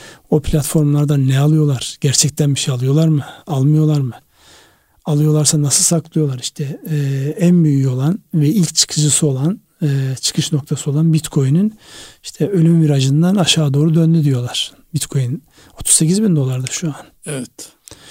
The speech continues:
Speaker 1: Dolayısıyla kırk bin doların altına indiği zaman yani bir, e, kendi tabirleri bizi, e, bileceğimiz şeyler değil ama ölüm virajı diye tabir edilen teknik anlamda geri dönüşüm başladığı nokta. Sadece orada değil bir sürüsünde olacak.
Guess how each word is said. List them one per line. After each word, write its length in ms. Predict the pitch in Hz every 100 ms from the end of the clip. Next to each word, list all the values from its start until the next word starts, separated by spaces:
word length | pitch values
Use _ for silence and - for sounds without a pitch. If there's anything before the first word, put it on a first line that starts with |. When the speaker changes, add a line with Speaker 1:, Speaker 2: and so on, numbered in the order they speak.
| - _ _
Speaker 1:
Dolayısıyla 420 | - 139 139 - 143
kırk 240 | 160 -
bin 140 | 151
doların 260 | 147 143 143
altına 300 | 147 139 147
indiği 320 | 151 147 143
zaman 260 | 131 139 190 - _
yani 280 | 170 139 131 156 254
bir, 480 | 190 151 143 - - - - - _ -
e, 80 | 180 -
kendi 260 | - 185 170
tabirleri 580 | - 135 131 123 120
bizi, 340 | 127 131 139 190 196
e, 360 | 139 131 131 127
bileceğimiz 560 | 135 143 135 131 131 127
şeyler 380 | - 135 131
değil 140 | 180 160
ama 180 | 185 139 - - - - - _ _ -
ölüm 260 | 165 175
virajı 320 | 165 147 139 135
diye 120 | 139
tabir 300 | - 143 131
edilen 240 | 123 160
teknik 420 | 160 170 - -
anlamda 400 | 156 139 139 160
geri 240 | 175 160 156
dönüşüm 380 | 143 131 180 165
başladığı 440 | 147 - 151 156
nokta. 420 | 135 - - -
Sadece 340 | - - 156 151
orada 220 | 151 170
değil 160 | 233 226
bir 40 |
sürüsünde 460 | - 196 156 147 135
olacak. 240 | 120 -